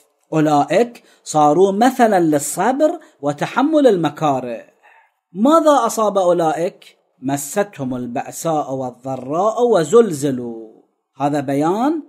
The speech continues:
للمثل، مستهم أصابتهم البأساء الشدة في العيش مثل الفقر، والضراء من الضرر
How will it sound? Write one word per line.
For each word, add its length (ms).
للمثل، 800
مستهم 960
أصابتهم 1000
البأساء 920
الشدة 640
في 120
العيش 720
مثل 280
الفقر، 680
والضراء 1080
من 160
الضرر 760